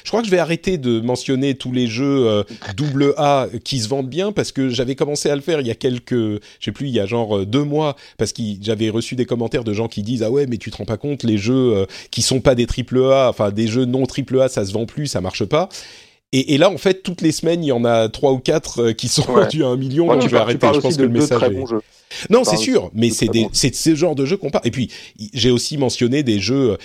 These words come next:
Speaker 1: je suis sûr que au hasard, Dead Cells, qui est un jeu complètement indé, euh,
Speaker 2: Ouais.
Speaker 1: et pas juste un jeu d'un gros éditeur ou en triple A ou d'un, de, d'un, d'un,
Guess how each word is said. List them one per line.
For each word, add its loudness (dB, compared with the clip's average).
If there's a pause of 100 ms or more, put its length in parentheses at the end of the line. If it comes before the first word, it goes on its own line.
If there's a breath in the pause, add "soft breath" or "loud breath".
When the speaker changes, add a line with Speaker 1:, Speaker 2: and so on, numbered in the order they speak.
Speaker 1:
je -8
suis -2
sûr -4
que 0
au 0
hasard, 2
Dead -2
Cells, -4
qui -8
est -4
un -6
jeu -4
complètement -6
indé, -2 (360 loud breath)
euh, 0
Speaker 2:
Ouais. -10
Speaker 1:
et -12
pas -2
juste -4
un 0
jeu -4
d'un -2
gros -6
éditeur -4
ou -10
en -12
triple -8
A 4
ou -2
d'un, -4 (140)
de, -2
d'un, -4 (160)
d'un, -10